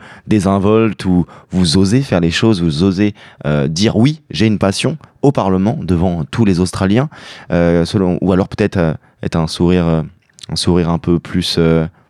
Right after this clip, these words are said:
séduisant à votre égard, je ne sais pas. Dites-moi comment vous avez intré-, interprété ce sourire qui précédait, euh,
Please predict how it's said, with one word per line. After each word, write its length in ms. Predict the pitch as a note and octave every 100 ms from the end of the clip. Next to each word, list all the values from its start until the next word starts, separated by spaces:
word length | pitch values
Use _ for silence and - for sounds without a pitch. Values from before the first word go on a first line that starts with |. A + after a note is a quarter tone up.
| _ _ _ _
séduisant 640 | - G#2 E2 F#2 F2+ G#2 G#2
à 40 |
votre 200 | G2 -
égard, 260 | A2 C#3+ D#3
je 80 | A2
ne 40 |
sais 120 | A#2+
pas. 160 | F#2+ F2 - - -
Dites-moi 380 | - - F#2+ G#2
comment 160 | G2
vous 100 | F#2
avez 80 | F2
intré-, 280 | F2 - F2+
interprété 420 | F2 E2+ - F2
ce 140 | F#2+ E2+
sourire 340 | - G2 A2+ - - -
qui 140 | - -
précédait, 600 | - G#2+ A2+ G2 G#2 G#2 _ E2
euh, 580 | D#2+ D#2 D2+ D2 D2